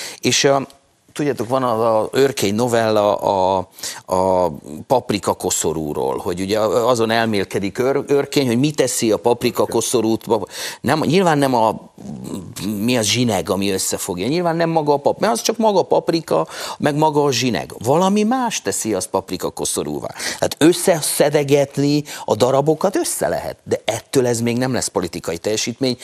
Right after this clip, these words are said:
mert hivatást kell, ö, mögé tenni. Ez egy, ez egy szakma, és a focit te jó, hogy hoztad, mert nekem a Marco Rossi a tök jó példa. Tehát, hogy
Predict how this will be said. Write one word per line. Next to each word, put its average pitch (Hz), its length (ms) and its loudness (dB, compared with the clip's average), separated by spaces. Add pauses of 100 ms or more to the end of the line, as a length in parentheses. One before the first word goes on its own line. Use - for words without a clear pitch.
(160)
mert 107 180 -2
hivatást 117 720 -2
kell, 76 260 -4 (100)
ö, 95 400 -2
mögé 95 300 -4
tenni. 80 340 -6
Ez 117 140 -2
egy, 143 180 0 (240)
ez 127 60 -2
egy 131 60 0
szakma, 131 340 0
és 113 120 0
a 131 60 4
focit - 360 0
te 165 160 2
jó, 147 140 4
hogy 117 160 2
hoztad, 110 380 2
mert 127 440 0
nekem 131 220 0
a 165 120 2
Marco 147 280 0
Rossi 98 400 0
a 85 40 0
tök - 260 -8
jó 64 120 -6
példa. - 420 -12 (520)
Tehát, - 180 -4
hogy 113 160 0